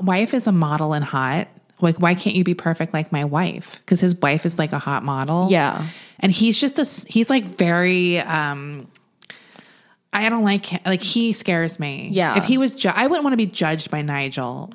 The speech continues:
Speaker 1: I,
Speaker 2: Yeah.
Speaker 1: personally.
Speaker 2: Yeah.
Speaker 1: 'Cause he'd be, like, too, he would be, he would not get me.
Speaker 2: He would say something so cutting.
Speaker 1: He would say something so cutting, and it was like, I know that he, I wouldn't be his type.
Speaker 2: Mm.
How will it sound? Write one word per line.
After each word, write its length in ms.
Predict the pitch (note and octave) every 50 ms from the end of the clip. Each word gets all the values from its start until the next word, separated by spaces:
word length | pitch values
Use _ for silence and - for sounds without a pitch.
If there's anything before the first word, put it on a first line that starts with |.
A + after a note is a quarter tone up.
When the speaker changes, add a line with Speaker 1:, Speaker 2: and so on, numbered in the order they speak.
| - _ _ _ _ _ _ _ _ _ -
Speaker 1:
I, 120 | - E3
Speaker 2:
Yeah. 200 | F#3+ D#3+ C#3+ D3
Speaker 1:
personally. 640 | C3+ F#3 E3+ D3+ - - D3 C#3 C3 B2+ A#2+ G2+ C3 G#3
Speaker 2:
Yeah. 300 | A3 F#3 - - D3+ D#3
Speaker 1:
'Cause 160 | - G3+ -
he'd 180 | F3 A#3+ A#3+ G#3
be, 100 | A#3 A#3
like, 300 | A3 G3 F3+ - - -
too, 600 | - - - - G3 F3+ F3 F3 E3+ E3 D#3 A#2 -
he 120 | G3 G#3
would 120 | G#3 G3+
be, 80 | G#3 -
he 140 | - G#3 A#3+
would 140 | A3+ A3+ G3+
not 200 | F#3 F3+ E3+ E3
get 200 | - D3+ C#3 G#2+
me. 180 | C3 D3+ D3 D3
Speaker 2:
He 160 | E3 F#3 A#3+
would 140 | G#3+ A#3 -
say 180 | - A#3+ G3+ G3+
something 400 | - A3+ G#3+ G#3+ G3 G3 G3 F#3
so 280 | F#3+ - G3 F3 E3+ E3
cutting. 640 | - - F3+ D#3 D#3 C#3+ C#3 C#3 D3 F3 F3 F3+ - - - - - _ _ _ - - - - - - - - _
Speaker 1:
He 120 | - D4+
would 140 | E4 F4 F4
say 120 | F4+ F4+
something 240 | F4 F#4 F4 F#4 F4+
so 160 | - - C4+
cutting, 480 | C4+ - - A3 G#3+ A3 A3+ A#3 A#3 A#3
and 80 | G#3+ G#3
it 80 | F#3
was 160 | F3+ G#3 G3
like, 160 | G#3+ G3+ F#3+ - -
I 140 | G#3+ A3 A#3
know 140 | B3 B3+ B3
that 120 | A#3 G#3+
he, 220 | - - A#3 G#3 G3
I 140 | F#3+ F#3 F#3+
wouldn't 240 | F#3+ F#3 E3 F3+ F3
be 100 | F3 F3
his 160 | E3 E3 -
type. 460 | - - D#3+ D#3 - - - - - - _ _ -
Speaker 2:
Mm. 320 | G#3 G3+ F#3+ F3 D#3 -